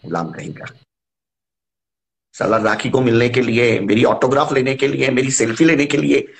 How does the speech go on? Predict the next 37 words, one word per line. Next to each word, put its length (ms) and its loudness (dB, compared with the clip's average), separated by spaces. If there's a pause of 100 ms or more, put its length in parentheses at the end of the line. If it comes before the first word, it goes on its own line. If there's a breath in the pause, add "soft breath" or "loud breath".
(320 loud breath)
गाली 300 2
खाओगे 280 0
तुम 160 -4
लोग, 240 2 (720)
गाली 260 2
खाओगे, 380 2 (480)
हाँ? 400 2 (1600)
सालो, 760 -2 (500)
अरे 140 2
आज 220 2
जो 100 0
हम 160 0
लोगों 180 0
ने 120 -2
शोहरत, 340 2
इज्जत 280 -4
कमाई 300 2
है 80 2
ना, 160 2
खुद 220 -12
के 100 0 (340)
दम 180 0
पे 80 2
हमने 240 -2
कमाया 340 2
है। 240 -4 (300)
तुम 140 -4
लोग 180 2
भी 80 -2
हमारे 320 2
जैसी 240 -2
कमाओ, 380 0 (800)
हाँ? 420 2 (180)
हमारी 300 2
गाली 380 0 (340)
मत 280 0
खाओ, 460 4